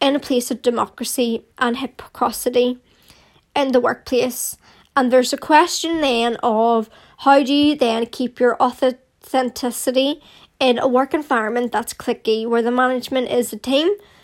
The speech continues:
and the ones at the bottom or the ones below them have to just deal with it. And then it talks about how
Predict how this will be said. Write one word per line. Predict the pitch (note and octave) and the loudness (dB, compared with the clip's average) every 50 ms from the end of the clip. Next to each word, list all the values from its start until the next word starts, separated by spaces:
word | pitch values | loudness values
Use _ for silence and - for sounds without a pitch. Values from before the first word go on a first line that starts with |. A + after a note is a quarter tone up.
| _ - | _ -2
and | C4 B3+ B3 A3 | 0 0 2 2
the | A3+ | 2
ones | A3 A3+ A#3+ B3+ B3+ B3 | 2 2 2 0 0 0
at | C#4 C4+ - | -2 -2 -2
the | - B3 | -4 -8
bottom | - - B3+ A#3 A3+ A3 A3+ A#3+ B3 A#3+ | -2 0 2 2 2 4 2 2 0 0
or | - B3+ A#3 | 0 0 2
the | G#3 A3+ A3+ | 2 2 0
ones | A3+ A3+ A3+ A#3 A3 - | 0 0 -2 -2 -4 -4
below | - - A#3 A3+ A3+ C4 D#4 D#4+ | 0 0 2 4 4 4 4 4
them | C4+ A3+ G#3+ A3 A3 A#3 | 2 0 0 0 -2 -4
have | B3 - - A3+ - | -6 -8 -10 -12 -10
to | - - A3+ | -8 -6 -6
just | A#3 A3+ - - | -4 -6 -6 -4
deal | - - - - G#3+ | -6 -6 -4 -4 -8
with | G#3+ - - | -8 -6 -6
it. | G#3 - - - - _ _ _ _ - - - _ _ _ _ - | -6 -6 -6 -10 -14 _ _ _ _ -20 -20 -20 _ _ _ _ -4
And | C4+ B3 B3 A3 | 0 0 2 2
then | B3 A#3+ B3 B3 | 4 4 4 2
it | B3 - - | 0 -2 -6
talks | - - C3+ - - - | -6 -6 -6 -6 -8 -10
about | - - A#3 - A3+ - | -6 -4 -4 -4 -4 -4
how | - - - - G#3+ G#3+ G#3 G#3 G#3 G#3 | -2 -2 0 0 0 -2 -2 -2 -2 -2